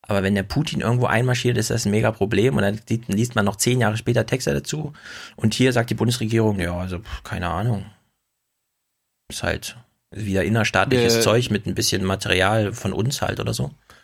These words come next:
Speaker 2: Wir werden das auf Völkerrechtswidrigkeit prüfen,
Speaker 1: Es wird geprüft, genau.
Speaker 2: sobald,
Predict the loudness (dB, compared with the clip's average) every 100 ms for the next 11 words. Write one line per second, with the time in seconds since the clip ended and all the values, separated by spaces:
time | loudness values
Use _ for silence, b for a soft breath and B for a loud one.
0 | b b -10 -6 -2 2 4 6 4 4
1 | 0 -4 -4 -2 -2 0 0 0 -4 -6
2 | -12 -8 -8 -6 -6 -4 -4 -4 -4 -4
3 | -4 0 2 4 2 2 0 2 2 0
4 | 2 -2 -2 0 0 2 4 4 0 -8